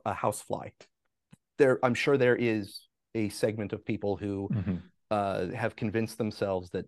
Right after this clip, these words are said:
Speaker 1: uh, a grave atrocity has occurred if, if you were to swat and kill a housefly.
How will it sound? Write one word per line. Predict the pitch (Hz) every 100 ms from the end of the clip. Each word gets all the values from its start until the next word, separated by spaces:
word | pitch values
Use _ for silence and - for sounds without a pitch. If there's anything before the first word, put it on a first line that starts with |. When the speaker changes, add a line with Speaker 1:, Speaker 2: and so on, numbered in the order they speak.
| -
Speaker 1:
uh, | 104 98 - 101 104
a | -
grave | 113 110 104
atrocity | - 104 95 - 92 90 92
has | 87 95
occurred | - - 101 92 95
if, | 90 -
if | - -
you | -
were | 95 87
to | -
swat | - 104 95 -
and | -
kill | - 87 - - _ _ _ _ _ _ -
a | 92
housefly. | 151 131 - 98